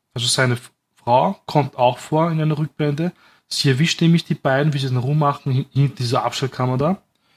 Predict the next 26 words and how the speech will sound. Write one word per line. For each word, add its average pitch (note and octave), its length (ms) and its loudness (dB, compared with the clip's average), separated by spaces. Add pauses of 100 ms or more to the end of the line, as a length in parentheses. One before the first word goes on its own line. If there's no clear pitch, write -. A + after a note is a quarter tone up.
(520)
Und C3 500 2
deutet C3+ 320 4
sie C#3+ 160 -2
darauf B2+ 280 0
hin, C3+ 260 2
ja, B2 320 4 (240)
kannst B2 260 -2
nicht A2+ 140 -6
jedem A#2+ 200 2
vertrauen, B2+ 580 0 (260)
pass - 260 0
immer C3+ 240 2
auf, - 220 0
wem B2+ 200 2
du A#2+ 100 -6
traust. A2 680 -2 (500)
Weil A#2 120 0
nicht B2+ 320 -2
jeder B2+ 220 0
ist B2 80 -2
vertrauenswürdig, A#2 680 -4
auch A#2 120 -2
wenn A#2+ 100 0
er A2+ 80 0
so B2 140 -4
ausschaut. A2 640 -4